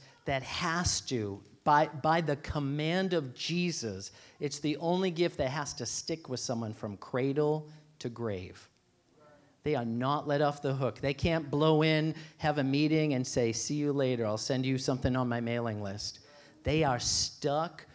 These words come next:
with you from birth to the grave.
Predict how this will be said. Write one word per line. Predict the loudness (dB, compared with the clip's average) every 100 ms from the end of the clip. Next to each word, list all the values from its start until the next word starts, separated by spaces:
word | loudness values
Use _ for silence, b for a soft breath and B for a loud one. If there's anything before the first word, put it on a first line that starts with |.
| b b
with | -2 0 0 -2 -6 B -14
you | -8 -2 0 2 0 -4 -10
from | -8 -6 -6 -12 -4
birth | -2 2 0 -2 -16 -20 b b _
to | -8
the | -6
grave. | -4 -4 -4 -6 -12 -18